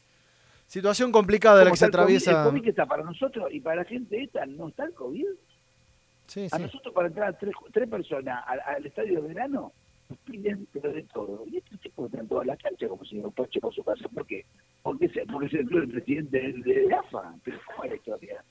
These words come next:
Speaker 1: Situación
Speaker 2: Entonces,
Speaker 1: complicada,
Speaker 2: tenemos que
Speaker 1: decía, la que
Speaker 2: sacar
Speaker 1: se
Speaker 2: la
Speaker 1: vive en
Speaker 2: boca,
Speaker 1: el fútbol
Speaker 2: entonces
Speaker 1: argentino, Ricardo. La verdad que lamentamos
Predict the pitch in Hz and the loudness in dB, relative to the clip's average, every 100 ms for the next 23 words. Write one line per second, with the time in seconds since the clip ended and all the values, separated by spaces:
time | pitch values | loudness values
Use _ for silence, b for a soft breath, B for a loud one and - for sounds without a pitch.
0 | _ _ _ _ _ _ - 214 240 285 | _ _ _ _ _ _ -12 0 2 4
1 | 269 214 208 185 170 175 175 165 156 160 | 2 4 6 8 8 8 8 8 8 6
2 | 190 202 202 180 175 - 196 175 151 165 | 8 10 10 10 6 8 8 8 6 4
3 | 170 196 190 180 156 147 160 160 202 196 | 2 2 4 4 4 2 2 6 6 6
4 | 170 156 160 185 - 165 156 156 147 156 | 6 6 6 4 4 4 4 4 2 2
5 | 156 180 180 247 254 | 2 2 4 6 4